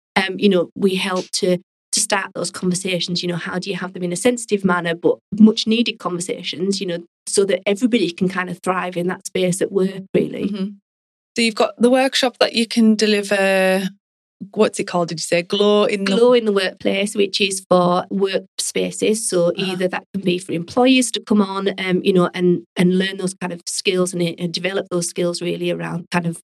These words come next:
Speaker 1: addressing i-, the issues around menopause, you know, supporting their employees. Um, and then, or, you know, employees can come to them as well. We've,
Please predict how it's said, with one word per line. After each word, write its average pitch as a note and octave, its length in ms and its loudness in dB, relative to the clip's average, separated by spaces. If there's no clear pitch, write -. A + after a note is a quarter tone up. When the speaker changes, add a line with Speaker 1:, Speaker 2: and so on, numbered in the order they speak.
Speaker 1:
addressing E3+ 500 -4
i-, F3 220 -8
the F3+ 340 -4
issues F#3 340 -6
around E3+ 240 -6
menopause, F3 680 -2
you - 80 -12
know, E3+ 120 -4
supporting F3 520 -8
their F3+ 160 -8
employees. F3+ 680 -6
Um, E3+ 480 0
and F#3 220 2
then, F#3 260 0
or, F3 340 0
you F3+ 100 -2
know, E3+ 120 -2
employees G#3+ 480 0
can A3+ 160 -2
come G#3+ 160 2
to G#3 80 -4
them G#3 120 2
as G3+ 100 -2
well. G3+ 340 0
We've, F3+ 240 -4